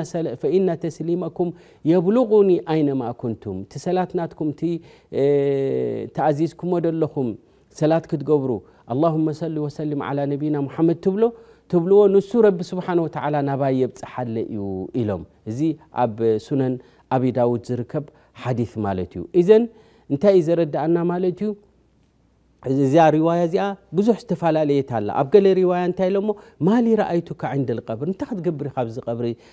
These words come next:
ትመላለስ ዘለኻ ኢልዎ። فقلت سلمت على النبي صلى الله عليه وسلم، ሰላም ኢለዮም ንረሱል صلى الله عليه وسلم።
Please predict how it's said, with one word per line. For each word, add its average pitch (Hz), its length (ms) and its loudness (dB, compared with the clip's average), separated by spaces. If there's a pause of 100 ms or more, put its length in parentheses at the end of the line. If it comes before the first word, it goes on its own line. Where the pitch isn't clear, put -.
(120)
ትመላለስ 110 580 2
ዘለኻ 104 380 -2 (400)
ኢልዎ። 127 260 2 (600)
فقلت 196 460 2 (320)
سلمت 175 500 2
على 143 240 -2
النبي 127 300 -2
صلى 165 180 -8
الله 107 160 -4
عليه 107 140 -6
وسلم، 127 260 -2
ሰላም 165 340 -2
ኢለዮም 131 320 0
ንረሱል 120 360 -6
صلى 113 160 -6
الله 98 140 -6
عليه 92 160 -12
وسلم። 92 300 -12